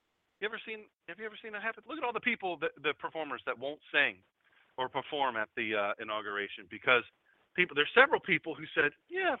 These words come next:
I think I'll, I'll perform. Yeah, yeah, why not?" Or they said,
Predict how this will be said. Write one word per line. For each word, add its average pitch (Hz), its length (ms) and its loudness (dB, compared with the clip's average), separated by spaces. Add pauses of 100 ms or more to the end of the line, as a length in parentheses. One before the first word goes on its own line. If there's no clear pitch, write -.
(160)
I 277 100 -2
think 311 300 -8
I'll, 196 240 6
I'll 302 160 0
perform. 147 380 -6 (180)
Yeah, 370 120 -4 (640)
yeah, 349 80 -6
why 311 100 -4
not?" 247 160 0 (1200)
Or 427 340 12
they 196 260 8
said, 190 340 10